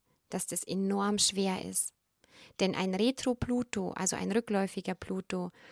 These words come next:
der bekommt wirklich Themen geliefert, wo es alles andere als leicht ist zu vergeben. Aber genau das ist eure Aufgabe.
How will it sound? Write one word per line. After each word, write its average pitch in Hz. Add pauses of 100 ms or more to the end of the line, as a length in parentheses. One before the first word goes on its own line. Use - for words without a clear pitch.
(260)
der 196
bekommt 208
wirklich 240
Themen 226
geliefert, 208 (1000)
wo 190
es -
alles 277
andere 208
als 202
leicht 202
ist -
zu 208
vergeben. 208 (120)
Aber 196
genau 202
das 233
ist 220
eure 208
Aufgabe. 185